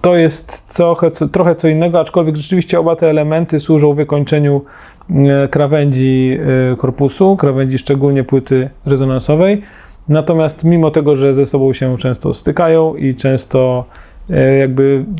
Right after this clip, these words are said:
współdziałają, no jest to co innego. E, pamiętajmy, binding idzie po boku instrumentu, a perfling jest, e, na powierzchni płyty,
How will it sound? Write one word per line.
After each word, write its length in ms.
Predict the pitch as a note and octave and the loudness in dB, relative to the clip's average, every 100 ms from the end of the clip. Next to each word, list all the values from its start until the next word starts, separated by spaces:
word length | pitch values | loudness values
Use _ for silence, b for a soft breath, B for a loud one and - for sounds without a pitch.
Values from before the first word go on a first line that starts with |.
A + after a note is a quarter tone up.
| D#3+ F3+ - - - | -10 -12 -16 -20 -20
współdziałają, 1120 | - - D3+ D3+ D3 C#3+ C3+ C#3+ F3 G#3 G#3+ G3+ | -16 -4 2 2 4 2 2 2 2 2 0 -8
no 420 | - D3 D3+ D3 D3 | -4 0 0 0 -2
jest 480 | D#3 D#3 D3 - - | -2 0 -2 -4 -4
to 160 | C#3+ | -2
co 240 | C#3+ - D3+ | 0 -2 -2
innego. 600 | C#3 C3 D3 D#3+ D3 D3 b b b - | 0 2 2 2 0 -2 b b b -14
E, 260 | G3 C3+ C3 | -4 0 0
pamiętajmy, 480 | C3 C#3 C3 C3 C3 | 0 0 0 -2 -2
binding 440 | C#3 D#3 C#3+ C#3 | 0 0 0 0
idzie 240 | E3 C3+ C3 | 0 0 0
po 140 | C3 | -2
boku 380 | B2+ D#3 - D#3 | -2 -6 0 0
instrumentu, 760 | D#3 - D#3+ E3+ E3+ G#3 G#3 G#3 B B B | 0 -2 0 0 0 0 -2 -4 B B B
a 800 | - C3+ C3+ C3+ C3+ C3+ C3+ C3+ D3+ C3 | -4 0 0 0 0 -2 -2 -2 -2 -2
perfling 520 | D3 C#3+ - D3 C#3 | 0 -2 0 0 0
jest, 420 | C3+ C3+ - - C3+ C3+ C3 | 0 -2 -4 -4 0 2 0
e, 40 | C3+ | 0
na 400 | C3 B2+ B2+ C#3 - | 2 2 2 -2 -4
powierzchni 440 | C3 B2+ A#2+ C3+ | -2 0 -2 -6
płyty, 420 | B2+ B2+ - B2+ | -2 -4 0 -2